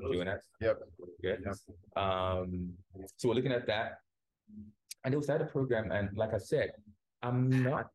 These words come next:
Speaker 1: a developer, all right? But then I knew down the road, I would probably find a developer who could take on the more technical sides of the, of the program.
Speaker 2: Which is where the community angle
Speaker 1: Exactly.
Speaker 2: came from, yeah.
Speaker 1: Yeah. So when I started, it was just,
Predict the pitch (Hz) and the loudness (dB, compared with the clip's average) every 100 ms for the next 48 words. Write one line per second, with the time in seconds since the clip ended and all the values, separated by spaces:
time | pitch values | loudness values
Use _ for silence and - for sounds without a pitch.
0 | - 107 101 98 95 - 95 _ _ _ | -4 0 2 2 0 -4 -10 _ _ _
1 | _ _ _ 80 90 127 - _ 90 113 | _ _ _ -6 -4 -4 -8 _ -2 -2
2 | - 110 113 120 127 135 135 135 104 104 | 0 -2 0 2 4 4 2 0 -2 0
3 | 120 143 147 117 101 98 104 - - 95 | 0 0 0 2 4 4 4 -2 -4 -2
4 | 92 110 101 113 110 - 123 147 139 117 | 0 -2 -2 -6 -8 -4 0 2 2 2
5 | 98 98 95 92 98 104 98 104 107 - | 2 0 2 2 2 2 0 0 -4 -2
6 | 110 - 101 101 98 92 92 90 - 101 | -4 0 0 0 0 -2 -4 -6 -6 2
7 | 101 101 117 98 98 104 92 92 92 92 | 2 2 -2 -2 -2 -2 0 -2 0 -4
8 | 90 92 87 87 - - - 95 87 80 | -4 -2 0 0 -4 -8 -2 -2 -2 -6
9 | _ 101 104 107 104 98 107 110 104 104 | _ -10 -2 0 0 -4 -4 -4 -2 0
10 | 98 - _ 120 107 101 98 104 101 98 | -2 -6 _ -2 0 0 2 2 0 -2
11 | 95 92 92 92 - 90 95 - _ - | -4 -2 -2 -2 -4 -4 -4 -6 _ -20
12 | _ - - 123 120 117 117 107 123 120 | _ -6 0 2 4 4 2 2 2 2
13 | - 101 107 107 - | 2 -2 0 -2 -2